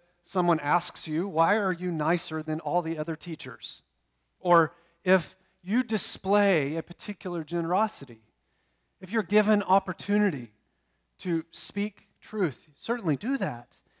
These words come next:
And yet, are there ways in which you could show people the blessings of God through your kind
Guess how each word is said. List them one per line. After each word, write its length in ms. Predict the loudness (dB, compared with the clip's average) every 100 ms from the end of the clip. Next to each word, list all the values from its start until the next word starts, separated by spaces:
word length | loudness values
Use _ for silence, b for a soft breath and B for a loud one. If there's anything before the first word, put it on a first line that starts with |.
| _ -4
And 180 | 2
yet, 240 | 4 2 -2 _ _ _ _ _ _ _ _ _
are 140 | 2 4
there 180 | 4 2
ways 480 | 2 2 2 0
in 160 | 0 -2
which 340 | -4 -6 -12
you 100 | -16
could 220 | -14 -12 -8
show 680 | -8 -4 -4 -4 -4 -10 -16 _ _ _
people 560 | -12 -10 -8 -10 -10 -16 _ _ _ _
the 60 | -18
blessings 640 | -4 -2 -2 -4 -6 -8
of 140 | -14
God 340 | -18 -14 -14 -14
through 340 | -12 -10 -10 -8
your 160 | -10
kind 600 | -10 -14 -6 -2 0 -2